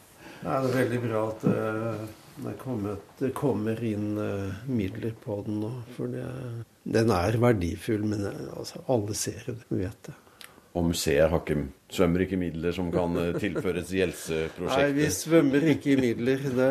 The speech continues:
Speaker 1: er, det er helt klart. Men et så spennende prosjekt, eh, betyr jo at vi også må kikke litt på hvilke muligheter kan vi ha. Men også hvilke kanaler kan vi bruke og stå,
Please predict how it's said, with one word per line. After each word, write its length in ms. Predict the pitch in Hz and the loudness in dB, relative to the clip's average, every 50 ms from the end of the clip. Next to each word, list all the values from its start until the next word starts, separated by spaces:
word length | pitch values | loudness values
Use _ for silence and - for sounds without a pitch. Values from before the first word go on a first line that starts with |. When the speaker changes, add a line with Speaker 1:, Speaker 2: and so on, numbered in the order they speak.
| 131 127 | 4 4
Speaker 1:
er, 220 | 127 131 127 127 127 131 | 2 2 2 0 0 2
det 160 | 127 127 127 | 2 4 4
er 140 | 127 127 120 | 4 4 2
helt 120 | 113 113 | 0 -2
klart. 400 | - 120 107 113 110 - - - - - - - | -2 -2 -2 -2 -4 -6 -12 -14 -14 -12 -8 -4
Men 360 | 139 127 120 123 123 123 123 | -2 0 2 2 2 0 0
et 160 | 117 - 127 | 0 0 -2
så 180 | - - 143 120 113 | -2 0 0 0 0
spennende 480 | - - - - 127 107 110 110 113 | -2 -4 -2 0 0 0 0 0 -2
prosjekt, 680 | - - 127 131 117 - - 117 117 117 - _ - - | -2 -2 -2 -2 -2 -2 -4 -6 -6 -6 -12 _ -8 -2
eh, 300 | 127 123 120 117 117 120 | 0 0 0 0 0 -2
betyr 540 | 113 113 123 120 120 - - 120 101 98 104 | -2 -2 -4 -4 -4 -2 -2 0 0 0 0
jo 160 | 123 139 135 | 0 0 0
at 160 | 120 113 - - | -2 -2 -4 -4
vi 280 | 123 110 107 120 117 113 | -4 -2 0 0 0 0
også 340 | 110 104 - - - - 120 | 0 0 -2 -4 -4 -4 -2
må 260 | 123 123 123 120 117 117 113 | -2 -2 -2 0 -2 -2 -2
kikke 360 | - - 139 123 - - 113 | -2 -2 -2 -2 -2 -2 -6
litt 220 | 113 104 107 - - | -6 -6 -8 -8 -8
på 160 | - 120 117 113 110 110 | -6 -4 -2 -2 -2 -4
hvilke 380 | 107 110 104 95 - - 120 110 | -4 -4 -4 -6 -4 -6 -4 -4
muligheter 580 | 110 104 98 104 113 107 113 - - 123 120 113 - | -2 -4 -4 -6 -6 -8 -8 -6 -6 -6 -6 -6 -8
kan 200 | - 123 113 110 | -4 -4 -4 -2
vi 100 | 113 113 | -2 -4
ha. 160 | 117 117 117 120 117 135 160 - - - - - 170 | -4 -4 -6 -8 -8 -12 -14 -18 -18 -20 -20 -16 -12
Men 200 | - 120 131 135 | -6 -4 2 4
også 260 | 135 131 113 - 196 214 | 4 4 4 6 6 6
hvilke 320 | 233 214 160 - - 131 | 6 4 2 4 2 2
kanaler 720 | - - 139 143 131 95 - - - 120 127 151 147 135 120 - | 2 4 2 4 4 2 0 -2 -6 -4 -2 -2 -2 -2 -6 -6
kan 240 | - 131 127 120 120 | -6 -4 -4 -2 -2
vi 160 | 127 127 127 123 123 | -2 -2 -2 -2 -2
bruke 720 | 120 135 151 135 143 135 117 107 - - - - 131 139 135 135 - - - - | -2 -2 2 4 4 4 4 2 -4 -6 -2 -2 -2 -2 -2 -6 -12 -20 -14 -8
og 560 | 180 156 135 131 127 123 120 127 131 123 120 120 | -6 -4 -2 -2 -2 -2 -2 -2 -2 -2 -4 -6
stå, 720 | - - - - - 139 131 127 123 123 120 120 120 | -8 -10 -10 -4 -2 0 0 0 0 0 -2 -2 -4